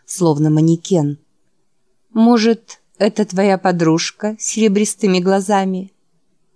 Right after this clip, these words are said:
«Ладно, я никогда ничего не имела против зрителей. Да и ты, замечу,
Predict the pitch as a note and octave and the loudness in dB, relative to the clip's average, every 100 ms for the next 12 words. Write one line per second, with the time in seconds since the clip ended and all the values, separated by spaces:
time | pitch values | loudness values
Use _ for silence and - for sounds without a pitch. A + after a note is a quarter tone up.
0 | _ - E3+ D3+ C#3 D3 E3 F3 _ _ | _ -4 0 0 0 -6 -10 -12 _ _
1 | _ _ - E3+ F3+ F#3 F3+ F3+ F3+ E3+ | _ _ -4 0 0 0 0 2 2 0
2 | - G3 F3+ F#3+ F3 F3+ F#3 F3 F3 G3 | -2 -2 0 2 2 2 2 0 -2 -4
3 | F#3 F#3 F#3 G3+ G#3 D#3 - D3 C#3+ D3+ | -4 -4 -4 -2 -2 -2 -4 -4 -4 -6
4 | _ _ _ _ _ - E3 D#3+ E3 E3 | _ _ _ _ _ -4 0 2 2 2
5 | - G#3 A3+ C#4+ G#3+ D3+ D#3 - D3+ D3+ | 2 0 2 0 2 0 -2 -6 -6 -8